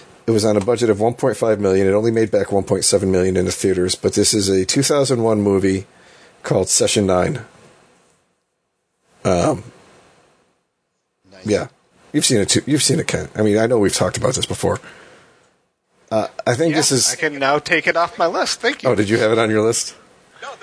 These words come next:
Speaker 3: No,
Speaker 1: Oh.
Speaker 3: that, honestly, I'm genuinely grateful because I had to make
Speaker 1: Oh, okay,
Speaker 3: movies,
Speaker 1: good.
Speaker 3: so thanks.
Speaker 1: Good. Uh, because I really, this is, like, one of the best low-key horror mo-, and, I mean, think about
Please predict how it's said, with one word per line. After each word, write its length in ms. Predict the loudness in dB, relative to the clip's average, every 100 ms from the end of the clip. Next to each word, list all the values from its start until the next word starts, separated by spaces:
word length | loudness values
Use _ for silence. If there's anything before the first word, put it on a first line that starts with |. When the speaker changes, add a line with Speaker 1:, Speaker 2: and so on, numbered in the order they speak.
| -18 -16
Speaker 3:
No, 200 | 0 2
Speaker 1:
Oh. 60 | 4
Speaker 3:
that, 380 | 4 2 -6 0
honestly, 340 | 2 2 2 0
I'm 180 | 0
genuinely 460 | -2 -4 -2 -4 -4
grateful 480 | -2 -2 -2 -8 -8
because 420 | -6 -4 -4 -4
I 220 | -2 -2
had 340 | 0 -2 -2 -6
to 100 | -4
make 120 | -2
Speaker 1:
Oh, 180 | -2 -2
okay, 180 | -4 -2
Speaker 3:
movies, 60 | -2 -4
Speaker 1:
good. 40 |
Speaker 3:
so 240 | -6 -6 -8
thanks. 260 | -6 -4 0
Speaker 1:
Good. 220 | -2 -2 -8
Uh, 380 | -4 0 0 -2 -4 -6
because 300 | -2 -2 -2 -4
I 80 | -2
really, 340 | 0 2 0 -2 -8 -6
this 200 | -2 0
is, 100 | 0
like, 180 | 0 0
one 180 | 0 0
of 120 | 0
the 80 | 0
best 460 | 2 0 0 -2 -2
low-key 720 | 0 0 -2 -2 0 2 0 -4 _ _ _ _ _ -14
horror 480 | -10 -2 0 2 0
mo-, 260 | 0 -2 -2
and, 320 | -4 0 -2 -4 -14 -20 -20 -20 -20 -20 -20 -6
I 40 | -2
mean, 220 | 0 0
think 200 | 0 0
about 360 | 2 0 -2